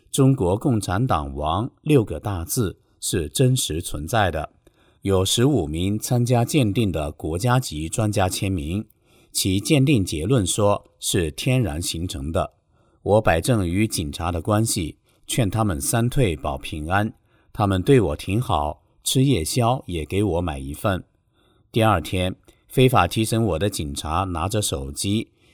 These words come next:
让我看照片上的许多真相册子，问：“是不是你发的？”被我否认后，他说：“D N A都做出来了，就是你了，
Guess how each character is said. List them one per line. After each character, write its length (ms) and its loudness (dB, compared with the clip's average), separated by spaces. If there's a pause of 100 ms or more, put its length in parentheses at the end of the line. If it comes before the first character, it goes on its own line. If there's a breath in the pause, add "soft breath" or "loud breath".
(120)
让 220 4
我 140 2
看 260 0
照 220 2
片 200 0
上 220 0
的 120 -2
许 240 -8
多 240 0
真 180 -2
相 220 -2
册 280 2
子， 240 -8 (340)
问 300 2 (320 soft breath)
：“是 220 0
不 100 0
是 180 0
你 180 -2
发 280 0
的？” 220 -4 (560)
被 140 4
我 160 4
否 200 -2
认 200 0
后， 440 -2
他 160 -6
说 380 -4 (240)
：“D 160 4
N 220 2
A 340 2
都 180 4
做 240 2
出 160 -6
来 220 -6
了， 320 -2
就 220 -2
是 120 -2
你 200 -4
了， 320 -2